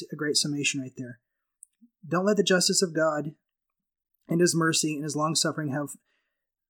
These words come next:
let the justice of God and his mercy and his long suffering have full sway in your heart to bring you down to the dust of humility.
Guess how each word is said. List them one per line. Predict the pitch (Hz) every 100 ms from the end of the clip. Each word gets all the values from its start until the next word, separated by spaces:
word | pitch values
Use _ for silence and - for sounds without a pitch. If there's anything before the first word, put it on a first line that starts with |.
| _ _ _ _ _ -
let | 165 196 226 - 175
the | 180
justice | 185 180 185 196
of | 165
God | 160 160
and | 156
his | 165 160
mercy | 151 - 151
and | 143
his | 147
long | 147 151 147
suffering | 156 143 147 - 147
have | 147 -
full | 147
sway | 143 - 139
in | 135
your | 131 127
heart | 131 127 - _ _ _ _ _ -
to | 147
bring | 156 151
you | 147
down | 139 139
to |
the | 127
dust | 135 -
of | 135
humility. | 139 131 123 117 -